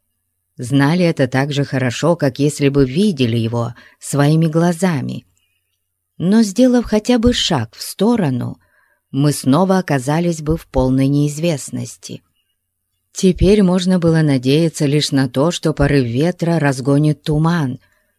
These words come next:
и мы увидим свет маяка.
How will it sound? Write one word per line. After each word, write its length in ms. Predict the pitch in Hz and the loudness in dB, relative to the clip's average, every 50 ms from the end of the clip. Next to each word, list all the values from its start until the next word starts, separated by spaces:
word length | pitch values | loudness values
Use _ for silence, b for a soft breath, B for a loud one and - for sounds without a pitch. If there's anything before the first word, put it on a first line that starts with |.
| _ _ | _ _
и 120 | - 156 165 | -2 2 2
мы 180 | 160 156 147 | 4 4 4
увидим 760 | 135 127 123 117 117 135 175 208 190 156 127 117 110 127 131 - _ _ _ _ _ | 2 0 -2 -2 -2 0 0 0 0 0 -2 -4 -4 -6 -8 -14 _ _ _ _ _
свет 460 | - - - - 143 170 190 196 - | -16 -12 -12 -4 0 0 0 2 2
маяка. 760 | 190 185 190 185 190 196 196 - - - 170 135 120 123 - | 0 0 2 2 2 0 -2 -4 -4 -4 -4 -2 -4 -6 -10